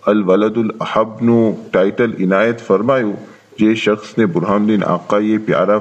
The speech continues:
ફરજંદ કહીને બુલાયા, તો અમે એમ દુઆ કરીએ છીએ કે આ મિસલના જે છોટા ફરજંદ છે, જે બચ્ચા છે, એ જલ્દી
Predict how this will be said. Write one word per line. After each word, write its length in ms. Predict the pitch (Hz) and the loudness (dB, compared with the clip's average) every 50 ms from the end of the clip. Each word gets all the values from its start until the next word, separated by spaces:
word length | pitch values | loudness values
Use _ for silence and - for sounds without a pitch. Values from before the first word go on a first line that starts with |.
| - | 0
ફરજંદ 400 | - 90 87 92 98 110 110 110 - | -2 -2 -2 0 0 0 0 0 0
કહીને 320 | 98 95 98 107 117 117 110 92 82 | 0 0 2 2 2 2 2 0 0
બુલાયા, 480 | 87 87 101 120 127 113 107 104 - - - _ _ _ _ - | 0 2 2 2 2 0 -2 -2 -4 -8 -16 _ _ _ _ -4
તો 60 | - 92 - | -2 0 0
અમે 140 | 95 110 120 120 | 2 2 2 2
એમ 120 | 120 104 92 | 2 2 2
દુઆ 160 | 95 92 127 143 - | 4 2 2 0 -2
કરીએ 240 | 120 107 101 90 87 80 | -4 -4 -4 -4 -6 -6
છીએ 120 | - - - - - _ _ _ _ - | -10 -12 -14 -16 -20 _ _ _ _ -12
કે 100 | - - - 87 | -8 -4 -2 0
આ 80 | 98 104 104 | 2 2 0
મિસલના 420 | 101 104 - 110 104 104 104 104 101 | 0 0 0 0 2 2 0 0 2
જે 80 | 110 107 107 - | 0 -2 0 0
છોટા 320 | - 92 82 - - 101 95 - | -2 -2 0 0 0 0 0 0
ફરજંદ 380 | - 90 82 87 110 117 123 117 - | -2 -4 -2 -2 -2 -2 -2 -2 -2
છે, 120 | - 127 98 90 - - - - _ _ - | -2 0 0 -2 -4 -8 -20 -20 _ _ -2
જે 120 | - 110 110 | 0 0 0
બચ્ચા 460 | 92 78 - - - - 147 139 131 131 - | 0 0 -4 -6 -4 -2 0 0 0 -2 -4
છે, 140 | - 98 87 - - - - - - _ _ _ _ - 95 95 | -4 -6 -6 -6 -8 -20 -20 -20 -20 _ _ _ _ -2 0 2
એ 40 | 95 92 87 87 | 2 2 0 0
જલ્દી 360 | 90 87 98 101 110 117 | 0 2 2 2 2 2